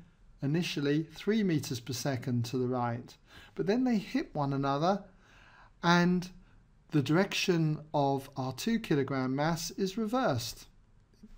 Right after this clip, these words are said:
bounces back at one meter per second. And what we've got to do is find the velocity of the five kilogram mass, which I've marked in as moving to the right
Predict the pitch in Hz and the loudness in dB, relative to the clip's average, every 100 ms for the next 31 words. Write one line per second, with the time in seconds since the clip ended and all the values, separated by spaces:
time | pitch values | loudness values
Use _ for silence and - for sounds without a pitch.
0 | - 180 175 160 170 160 202 175 139 170 | 0 2 2 -2 -2 0 2 2 0 -4
1 | - 143 160 160 156 151 151 131 135 - | -6 -2 0 2 2 0 -2 -4 -4 -2
2 | 170 165 139 117 110 - - - - 131 | -2 -2 -2 -4 -6 -10 -20 -16 -8 -4
3 | 175 185 247 - 135 127 - - 147 156 | -4 2 2 2 -2 -2 -6 2 4 4
4 | - - - 127 - - 160 156 151 147 | -2 -12 -6 -6 -6 -6 -4 -2 -2 0
5 | 143 139 139 - - - - _ - 139 | 0 0 -4 -20 -20 -20 -20 _ -2 0
6 | 160 - - 160 143 143 147 - - - | 0 -2 -2 2 4 2 -2 -20 -20 -8
7 | 139 139 143 160 - 185 185 196 - 156 | -4 -4 -4 -8 -6 -4 -2 -2 -2 0
8 | 139 135 131 123 123 113 - - 156 190 | 0 0 -2 0 0 -2 -4 -4 0 2
9 | 190 190 175 151 156 - 160 147 127 156 | 0 2 2 0 -2 0 2 2 0 2
10 | 170 165 156 147 147 127 131 139 - - | 2 2 0 0 0 2 2 0 -2 -8